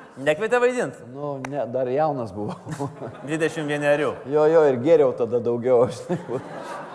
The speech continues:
Speaker 1: Dabar
Speaker 2: Būtų,
Speaker 1: mažiau?
Speaker 2: būtų išmetęs. Tai kur tu čia gersi, kai aštuntą uždaro, nu ką tu? Nėra prasmės.
Speaker 1: Čia pas mus yra aštuoniolika butelių vyno.
Speaker 2: Tai va,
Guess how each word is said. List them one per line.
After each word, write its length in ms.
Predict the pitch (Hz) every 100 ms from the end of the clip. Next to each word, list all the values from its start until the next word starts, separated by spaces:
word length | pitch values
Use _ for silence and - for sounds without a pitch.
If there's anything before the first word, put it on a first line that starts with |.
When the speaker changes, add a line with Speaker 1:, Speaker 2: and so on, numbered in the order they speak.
| -
Speaker 1:
Dabar 220 | - 147
Speaker 2:
Būtų, 100 | 175
Speaker 1:
mažiau? 240 | 165 180 226 285 127
Speaker 2:
būtų 300 | 151 165 165
išmetęs. 540 | 160 170 165 160 117
Tai 120 | - 127
kur 160 | 240
tu 100 | 233
čia 140 | 202 190
gersi, 340 | 214 180 127
kai 140 | 131
aštuntą 360 | 131 143 135 104
uždaro, 380 | 104 110 120 98
nu 140 | 85
ką 160 | 90 110
tu? 160 | - 87 - - - - -
Nėra 240 | 156 214 175
prasmės. 500 | 151 156 - 185 - - - -
Speaker 1:
Čia 140 | -
pas 160 | - 165
mus 180 | 180 175
yra 120 | 175
aštuoniolika 640 | 170 - 170 175 165 156 151
butelių 360 | 151 156 160
vyno. 260 | - 110 -
Speaker 2:
Tai 160 | 139 143
va, 220 | 147